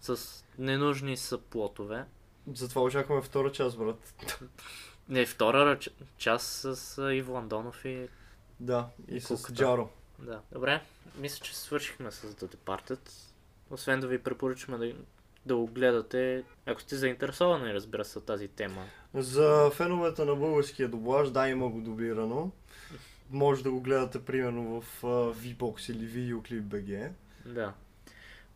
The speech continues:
Speaker 1: Може да гледате и другите неща на Скорсезе също. Те не са никак лоши.
Speaker 2: Да. Тежките препоръки от мен идват към, а, Шофьора на такси и Краля на комедията,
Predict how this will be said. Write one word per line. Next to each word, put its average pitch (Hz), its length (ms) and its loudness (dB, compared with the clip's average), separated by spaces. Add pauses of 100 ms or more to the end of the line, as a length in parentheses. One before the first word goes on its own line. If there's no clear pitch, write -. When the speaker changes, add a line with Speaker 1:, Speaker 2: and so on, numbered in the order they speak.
Speaker 1:
Може 135 240 0
да 127 120 -4
гледате 127 340 2
и 143 60 0
другите 151 360 -2
неща 113 280 -12
на 92 80 -12
Скорсезе 107 500 -8
също. - 340 -10
Те 120 120 -6
не 110 100 -6
са - 140 -10
никак 139 340 -10
лоши. 117 400 -8 (460)
Speaker 2:
Да. 117 300 -2 (140)
Тежките 135 460 4
препоръки 127 540 -4
от 117 120 -6
мен 120 220 -4
идват - 600 -8
към, 214 380 -6 (640)
а, 110 220 -4
Шофьора 123 460 -4
на 110 180 -6
такси 147 640 -8
и 123 420 -2
Краля 110 300 -2
на 98 100 -6
комедията, 104 600 -4